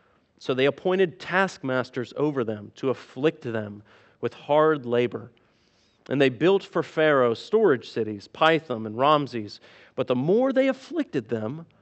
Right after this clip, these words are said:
the more they multiplied, and the more they spread out, so that they were in dread of the sons of Israel. The Egyptians compelled the sons of Israel to labor rigorously, and they made their lives bitter with hard labor and mortar and bricks,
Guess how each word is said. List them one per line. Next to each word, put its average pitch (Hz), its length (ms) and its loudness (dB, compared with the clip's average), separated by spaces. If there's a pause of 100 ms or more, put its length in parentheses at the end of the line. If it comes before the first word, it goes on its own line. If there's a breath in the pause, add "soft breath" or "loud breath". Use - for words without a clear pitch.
(120)
the 175 220 2
more 247 480 0
they 247 140 0
multiplied, 254 880 -6 (400)
and 147 140 -2
the 135 60 2
more 175 360 4
they 190 160 2
spread 165 400 -4
out, 135 320 0
so - 220 -4
that 123 160 -4
they 156 140 2
were 147 180 0
in 120 140 -4
dread 131 600 -6 (340 soft breath)
of 117 120 -8
the 113 100 -10
sons 117 380 -4
of 113 100 -10
Israel. 123 460 -8 (880)
The 135 120 0
Egyptians 156 600 0
compelled 156 600 0
the 117 60 -6
sons 131 300 -4
of 117 80 -6
Israel 123 380 -2
to - 120 -10
labor 156 600 2
rigorously, 123 840 -4 (560 soft breath)
and 139 140 0
they 147 100 6
made 165 340 6
their 160 160 4
lives 143 400 4
bitter 139 440 2
with 117 180 -8
hard 147 460 2
labor 127 520 0
and 107 100 -6
mortar 120 420 0
and 107 140 -12
bricks, - 540 0